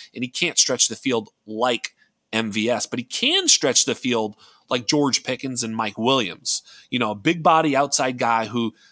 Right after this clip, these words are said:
you know, he's not slow. He can go down the field and even make contested catches downfield. And,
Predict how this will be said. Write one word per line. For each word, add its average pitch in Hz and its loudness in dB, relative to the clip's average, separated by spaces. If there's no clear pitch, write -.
you 240 0
know, 202 2
he's 151 0
not 196 0
slow. 110 2
He 175 -2
can 160 -4
go 151 4
down 170 0
the 160 -4
field 131 0
and 120 -6
even 151 -2
make 135 -4
contested 127 -2
catches 113 -2
downfield. 104 -4
And, 101 -10